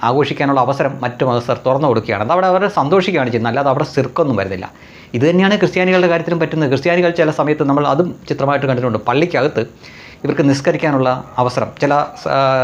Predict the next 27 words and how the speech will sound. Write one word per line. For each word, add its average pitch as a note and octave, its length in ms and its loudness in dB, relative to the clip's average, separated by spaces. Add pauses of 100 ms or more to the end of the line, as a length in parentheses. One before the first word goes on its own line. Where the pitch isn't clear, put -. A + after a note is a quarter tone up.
(140)
നിർണായക C3+ 380 0
ഘട്ടങ്ങളിൽ C3 320 0
അങ്ങനെ B2+ 200 -2
പറ്റിയിട്ടുണ്ട്, A2 360 -2
വെള്ളപ്പൊക്കം A#2+ 380 0
പോലുള്ള A#2+ 300 2
സമയത്തൊക്കെ. A2+ 380 -4 (420)
അപ്പോൾ A3+ 200 2
അവർ A3 100 4 (120)
ചെയ്യുന്നത് G#3 240 4
എന്താണെന്ന് F#3 240 2
ചോദിച്ചു D#3+ 180 2
കഴിഞ്ഞാൽ, C#3+ 200 2 (100)
യേശുവിൻ്റെ G#3 320 2
രൂപം G3+ 240 2
കാണും E3 180 0
കുരിശ് D#3 200 -2
കിടക്കുന്നത്, C3 360 -2
അതിന് G3 200 2 (120)
പുറം F3 240 2
തിരിഞ്ഞ് D#3 300 4
നിന്നിട്ട് C3 300 2 (220)
ഇവർ C#3 180 2
നിസ്കരിക്കുന്ന C3 440 -2
കാഴ്ച C3 220 -4
നമ്മൾ F3+ 180 -2
കണ്ടിട്ടുണ്ട്, G3 300 2